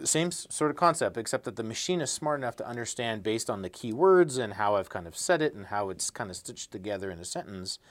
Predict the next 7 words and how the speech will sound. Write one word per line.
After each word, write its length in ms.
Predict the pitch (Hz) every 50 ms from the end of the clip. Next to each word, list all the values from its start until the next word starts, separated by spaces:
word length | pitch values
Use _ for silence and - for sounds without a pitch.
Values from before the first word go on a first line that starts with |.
| - - - - - - - _ _ _ -
It's 220 | 156 139 135 -
smart 500 | - - - 135 131 143 175 208 196 165
enough 340 | 139 127 120 117 110 - -
to 120 | - 113 98
detect 540 | 95 101 95 - 165 180 131 110 - _ -
that, 320 | 120 107 107 104 - _
wow, 460 | - 107 127 139 127 107 90 90 90